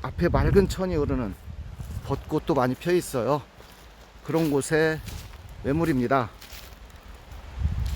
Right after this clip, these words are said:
다시 이렇게 돌아오면 우리 집 옆에 계곡물이에요. 보세요. 이 계곡물이 우리 집 옆에 흐르고 있어요. 지금 현재 여기,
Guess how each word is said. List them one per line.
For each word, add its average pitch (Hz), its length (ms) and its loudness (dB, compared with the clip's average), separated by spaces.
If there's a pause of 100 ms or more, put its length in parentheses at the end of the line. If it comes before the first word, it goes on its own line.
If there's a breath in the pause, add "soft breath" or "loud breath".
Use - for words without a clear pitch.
(1040)
다시 143 260 2
이렇게 151 240 2
돌아오면 170 680 6 (1400)
우리 170 120 0
집 - 220 4
옆에 151 500 6
계곡물이에요. - 800 4 (1200)
보세요. 156 400 2 (1600)
이 139 80 0
계곡물이 165 760 4
우리 143 260 4
집 151 320 4
옆에 139 460 4
흐르고 160 300 4
있어요. 104 380 0 (520)
지금 170 180 2
현재 208 280 8
여기, 175 640 4